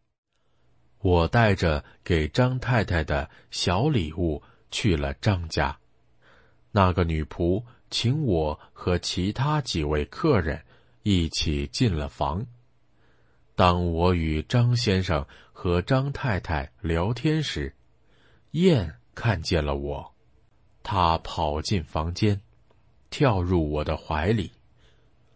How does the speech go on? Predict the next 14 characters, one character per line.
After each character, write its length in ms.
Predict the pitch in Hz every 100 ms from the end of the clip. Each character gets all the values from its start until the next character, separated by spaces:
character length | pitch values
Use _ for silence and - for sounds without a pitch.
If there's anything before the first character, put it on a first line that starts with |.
| _ _
“哦， 460 | 147 139 120 - - _ _ _ _
我 180 | 117 107
亲 380 | 113 - 135 135
爱 160 | 123
的 100 | - 90
桑。” 360 | - 135 131 120 - _ _ _ _ _ _
她 240 | - 90 85
对 160 | 98
我 180 | 80 69
说 460 | 71 - 80 76 - _ _ _ _ _ _ _ -
，“带 180 | 165
我 180 | 139 113
回 280 | 98 101 113
家。 360 | 123 156 139